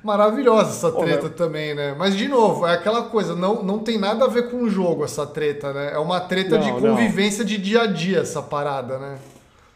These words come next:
Speaker 2: Porra, mas assim, cara, me impressiona muito como é que os caras conseguiram acabar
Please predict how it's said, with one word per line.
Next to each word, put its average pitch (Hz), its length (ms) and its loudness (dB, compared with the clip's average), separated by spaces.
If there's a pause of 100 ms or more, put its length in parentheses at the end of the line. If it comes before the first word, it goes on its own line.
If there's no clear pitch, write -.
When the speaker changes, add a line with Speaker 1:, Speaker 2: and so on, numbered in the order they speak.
(640)
Speaker 2:
Porra, 151 260 -2
mas 160 200 -2
assim, 175 300 -4
cara, 151 460 -2
me 156 160 -2
impressiona 196 500 -4
muito 190 220 -4
como 403 140 -10
é 440 40 -4
que 453 80 -8
os - 80 -8
caras 214 260 -2
conseguiram 170 380 -4
acabar 165 320 -2